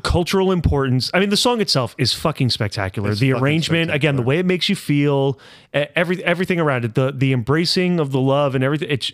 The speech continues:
Speaker 1: it's all of it. It just, it really is an, an impeccably, um, just created song, how, whatever it is. Uh,
Speaker 2: Yeah.
Speaker 1: so it, it's, it's still a ten, even though it's not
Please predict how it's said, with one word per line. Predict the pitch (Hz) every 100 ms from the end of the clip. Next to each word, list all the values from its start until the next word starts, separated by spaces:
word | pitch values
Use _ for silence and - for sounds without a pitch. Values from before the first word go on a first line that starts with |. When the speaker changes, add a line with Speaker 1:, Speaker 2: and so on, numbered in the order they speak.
| -
Speaker 1:
it's | 123 - - - _ _ _ _
all | 147 143
of | 113
it. | 107
It | - 117
just, | 156 151
it | - 143 147
really | 127 135 156 156 156
is | 147 139 135 131 -
an, | 131 135 -
an | 139
impeccably, | 120 113 - 147 - 135 135 131 127 117 _ _ _ _ _ _ _ _ - - _ _ _
um, | 143 123 110 110 113 _
just | - 127 - - - - - -
created | - - 139 135 123 110 -
song, | - 110 104 - -
how, | 131
whatever | 135 127 110 107
it | -
is. | - - -
Uh, |
Speaker 2:
Yeah. | 120 113
Speaker 1:
so | - 143
it, | 139 170
it's, | - - -
it's | 180 -
still | - 180
a | 160
ten, | - 143 135
even | 160 143 135
though | 123
it's | 120 -
not | 123 120 110